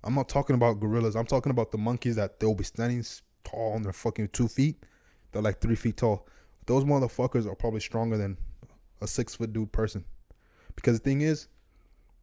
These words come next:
like, a person's muscle, like, for the most part, people just, like, hang out and sit down,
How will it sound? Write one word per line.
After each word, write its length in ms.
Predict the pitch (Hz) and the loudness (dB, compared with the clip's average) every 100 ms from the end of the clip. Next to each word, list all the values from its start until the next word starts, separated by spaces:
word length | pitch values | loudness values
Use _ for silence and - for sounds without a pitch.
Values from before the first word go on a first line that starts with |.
| _ - | _ -2
like, 220 | 104 107 - | -2 -4 -8
a 40 | 117 | -6
person's 540 | - 135 156 143 120 | 0 0 2 0 0
muscle, 680 | 104 110 135 - 143 - - - - _ _ | 0 0 0 0 0 0 -4 -20 -20 _ _
like, 240 | 98 107 - _ _ _ _ _ _ _ | -8 -8 -8 _ _ _ _ _ _ _
for 140 | - 117 | -8 -4
the 80 | 107 | -2
most 280 | 117 117 | -2 -2
part, 180 | - 113 | -2 -2
people 200 | 123 120 | -2 -2
just, 260 | 113 113 - | 0 -2 -2
like, 160 | 95 | -4
hang 260 | 85 107 107 | -2 -2 0
out 120 | 107 | -2
and 160 | 110 98 | -2 -6
sit 260 | - 117 | -6 -6
down, 380 | 95 110 110 107 | -4 -2 -2 -6